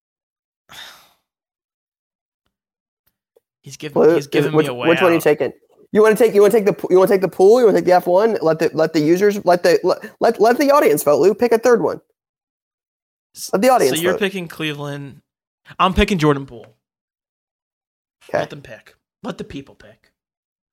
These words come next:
Speaker 2: All right. So we'll, uh, we'll put this on I G stories. Well, there'll be three options. You guys can pick the winner. So you got Jordan Poole, right?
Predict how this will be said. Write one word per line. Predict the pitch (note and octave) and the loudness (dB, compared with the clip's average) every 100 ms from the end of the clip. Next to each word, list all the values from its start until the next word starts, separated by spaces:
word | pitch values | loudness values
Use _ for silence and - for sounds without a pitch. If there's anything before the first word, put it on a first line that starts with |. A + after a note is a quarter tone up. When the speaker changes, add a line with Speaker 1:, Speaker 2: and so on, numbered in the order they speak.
| _ - | _ -4
Speaker 2:
All | D#3+ | 0
right. | C3+ - _ _ _ _ _ _ _ _ _ | -2 -4 _ _ _ _ _ _ _ _ _
So | - F3 | -4 2
we'll, | E3+ F3 E3+ | 2 4 4
uh, | E3 D#3+ D#3 | 4 4 2
we'll | E3 | 0
put | G#3+ F#3+ | -2 -4
this | F#3 | 0
on | F#3+ F3+ E3+ - | 2 2 0 -2
I | D#3+ F3+ | -2 0
G | E3 E3+ F3 | -2 -4 -4
stories. | - - E3+ F3 E3+ | -4 0 0 2 0
Well, | D#3 | -2
there'll | D3+ | -4
be | D3 | -6
three | D3 F3+ F3 | -4 0 2
options. | D#3 E3 F#3+ F#3 F3 - | 0 0 -2 -2 -2 -8
You | D#3 | -4
guys | D3+ D3 | -4 -4
can | - D3 | -8 -8
pick | D#3 - - | -8 -10 -12
the | D3 C#3+ | -6 -4
winner. | C#3 E3+ G3 G3 - _ | -2 0 -2 -4 -12 _
So | E3+ | -2
you | |
got | E3+ D#3 | 0 2
Jordan | G3+ G#3 | 2 2
Poole, | G3+ F3 | 2 0
right? | D#3+ D#3+ E3+ | 2 0 0